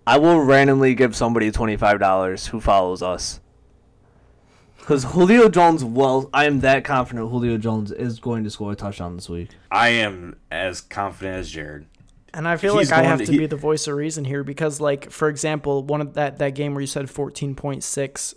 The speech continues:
Speaker 3: points that he scored under eight K, that was week three this week against New Orleans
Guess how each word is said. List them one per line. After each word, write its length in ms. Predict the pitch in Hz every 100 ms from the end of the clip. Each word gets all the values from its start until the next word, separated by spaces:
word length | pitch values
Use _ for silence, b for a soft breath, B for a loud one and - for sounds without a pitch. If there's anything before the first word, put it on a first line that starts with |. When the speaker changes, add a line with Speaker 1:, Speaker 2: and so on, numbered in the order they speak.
| _ -
Speaker 3:
points 300 | 147 139 -
that 100 | 143
he 60 |
scored 320 | - 143 139
under 240 | 135 135 127
eight 160 | 131
K, 240 | - 143 139
that 200 | 131 143
was 160 | 147
week 280 | 135 147 139
three 400 | - 135 135 131
this 340 | 113 127 - 131
week 360 | 120 120 - -
against 420 | 139 127 127 -
New 140 | 131 117
Orleans 680 | 120 120 90 87 - -